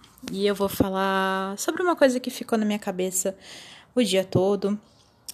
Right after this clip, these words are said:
É, esse domingo, vulgo ontem, se você estiver ouvindo o episódio quando ele sair, dia vinte e um de março, foi o Dia Mundial da Poesia.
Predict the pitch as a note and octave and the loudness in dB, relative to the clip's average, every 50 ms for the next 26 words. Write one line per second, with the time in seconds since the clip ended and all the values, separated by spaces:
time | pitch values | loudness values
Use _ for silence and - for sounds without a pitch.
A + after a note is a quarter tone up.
0 | - _ _ - - F#3+ F#3+ F#3 F3+ F3+ F3+ F3+ F3 F3 F3 E3+ - - F#3+ - | -20 _ _ -10 -6 -4 -2 -2 -2 -2 -2 -4 -4 -4 -4 -4 -6 -8 -12 -16
1 | _ - - - B3 C4 - C#4+ C4 D4+ D4 C4 G#3 G3 G#3 G#3+ A3+ B3 C4+ C4+ | _ -4 2 2 4 4 2 0 0 0 2 2 2 2 2 2 2 2 0 -2
2 | - - - _ _ - F#3+ F#3 G#3 G#3+ G3+ G#3 C4 D#4 - F#3+ F#3+ F#3+ G#3 A3 | -6 -14 -20 _ _ -8 0 2 4 4 4 4 2 4 4 4 4 4 4 2
3 | - A#3+ A#3 - G3 F3+ F#3 - - F#3 - - F3+ E3+ F3 F3 F3 F3 E3+ E3+ | 2 2 2 2 0 -2 -4 -4 -2 -4 -2 2 2 2 2 2 2 0 -2 -2
4 | E3 - F3 F3 E3+ E3 E3+ E3+ - - - C#4+ C#4+ D4 C4+ A3 G#3+ G#3+ - - | -2 -4 -2 0 0 0 0 -4 -2 2 2 2 4 4 4 2 2 0 -6 -4
5 | A#3+ A3+ G#3+ A#3+ D#4 - - - - - - - - - - - - - _ - | 0 2 2 2 0 -2 -8 -20 -20 -20 -18 -18 -16 -16 -18 -18 -20 -18 _ 0
6 | F#3+ A3 G#3+ F#3+ G#3 G#3+ G#3+ - - C4 A#3 A3 G#3+ G#3+ B3+ A#3+ A3+ F3+ E3+ F3+ | 4 4 6 6 4 2 2 0 0 0 2 2 2 4 4 4 4 4 4 2
7 | G#3 A3 - - G#3+ - - A3+ A3 A3 G3 F#3+ A3 A#3 A#3 A3+ A#3 A#3+ B3 A#3+ | 2 0 -2 -6 -6 -2 0 0 0 0 0 0 2 2 4 4 6 6 6 6
8 | A#3 G#3 G3 G3+ G3 G#3+ G#3+ - - A#3+ C4 C#4+ C4 A3 F3+ F3+ F#3+ G3 G3+ G3 | 4 4 2 2 0 -2 0 4 4 4 4 4 2 0 -2 -2 -2 -2 0 -2
9 | E3 D3 | -2 -4